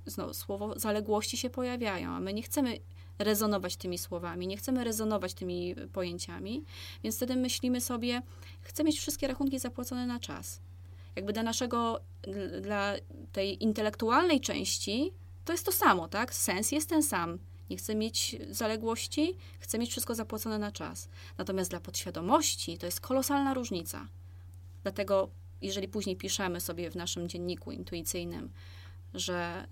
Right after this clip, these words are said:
to, co chcemy mieć, to piszemy to, co chcemy mieć, a nie to, czego nie chcemy mieć. Bo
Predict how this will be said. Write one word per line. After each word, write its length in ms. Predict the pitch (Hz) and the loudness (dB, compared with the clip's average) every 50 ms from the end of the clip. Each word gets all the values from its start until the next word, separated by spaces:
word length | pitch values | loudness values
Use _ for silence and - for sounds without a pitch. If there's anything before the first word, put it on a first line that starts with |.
| - - - | -10 -6 -4
to, 100 | - 220 | -4 -2
co 120 | 208 - | -2 -4
chcemy 300 | 214 - - 220 202 190 | -4 -2 -2 0 2 2
mieć, 260 | 185 185 185 220 175 - | 2 2 2 0 0 -2
to 100 | - 233 | -6 -6
piszemy 400 | - - 220 - 233 233 226 220 | -4 -2 0 2 2 2 2 2
to, 120 | - - | 0 -4
co 140 | 214 - 220 | -4 -4 -4
chcemy 420 | 208 - - - 311 302 262 220 196 | -4 -4 2 6 6 8 8 6 4
mieć, 420 | 180 170 170 214 269 - - - - - - - - - - | 0 0 0 0 0 -2 -4 -8 -10 -12 -14 -14 -14 -4 0
a 60 | 190 | 2
nie 180 | 185 208 240 247 | 4 4 4 4
to, 260 | - 240 220 233 226 - | 2 0 0 0 -2 -2
czego 240 | - 226 208 214 | -2 0 2 6
nie 160 | 214 220 233 254 | 6 6 6 6
chcemy 420 | 247 - - 240 208 208 208 214 | 4 2 2 2 2 4 2 2
mieć. 400 | 196 180 160 - - - - - - | 2 0 -2 -4 -8 -10 -10 -6 2
Bo 200 | 196 196 190 | 4 4 4